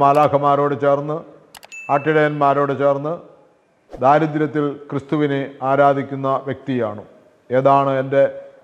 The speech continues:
പൂർണ്ണമായ സമാധാനത്തിനും സമ്പൂർണ്ണമായ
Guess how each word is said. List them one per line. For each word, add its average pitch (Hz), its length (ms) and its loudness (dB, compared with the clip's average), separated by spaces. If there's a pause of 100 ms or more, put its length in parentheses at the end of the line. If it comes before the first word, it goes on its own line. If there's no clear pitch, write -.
(220)
പൂർണ്ണമായ 143 560 4 (680)
സമാധാനത്തിനും 143 800 -2 (580)
സമ്പൂർണ്ണമായ 147 680 2